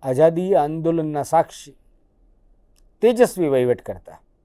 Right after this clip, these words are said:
પ્રશ્નોના નાગર બ્રાહ્મણ જ્ઞાતિમાં એમનો જન્મ, મોરબીમાં, ભાવનગરમાં જીવન વિતાવ્યું.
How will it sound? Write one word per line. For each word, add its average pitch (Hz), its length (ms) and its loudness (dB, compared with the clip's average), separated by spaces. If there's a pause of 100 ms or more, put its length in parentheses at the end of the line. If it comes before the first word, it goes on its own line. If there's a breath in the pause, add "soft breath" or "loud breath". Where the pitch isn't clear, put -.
(1200)
પ્રશ્નોના 143 460 -6
નાગર 131 320 -2
બ્રાહ્મણ 127 480 -4
જ્ઞાતિમાં 135 500 -8
એમનો 120 220 -10
જન્મ, 139 380 -8
મોરબીમાં, 120 600 -12 (1000)
ભાવનગરમાં 131 500 -2
જીવન 127 280 -8
વિતાવ્યું. 92 460 -16